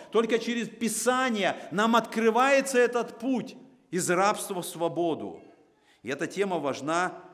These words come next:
не только для тех, кто живет в этом мире. Эта тема важна не только для тех, кто никогда не слышал Евангелия.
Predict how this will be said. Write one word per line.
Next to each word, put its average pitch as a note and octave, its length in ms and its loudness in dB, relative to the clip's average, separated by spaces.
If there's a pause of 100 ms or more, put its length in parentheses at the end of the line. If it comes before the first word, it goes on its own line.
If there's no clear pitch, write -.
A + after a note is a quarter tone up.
(180)
не B2 100 -8
только G#3 340 -4
для B2 160 -6
тех, - 380 -8 (640)
кто D3 120 -8
живет D#3+ 340 -6
в D#3+ 40 -4
этом D#3 220 -6
мире. E3 360 -6 (800)
Эта C#3+ 160 -6
тема A3 300 0
важна G3+ 340 0
не G3+ 120 -2
только A3+ 360 0
для F#3 120 -2
тех, G#3 240 -2
кто G3 140 -4
никогда F#3 420 -2
не G#3 120 -4
слышал G3+ 340 -4
Евангелия. F#3+ 800 -4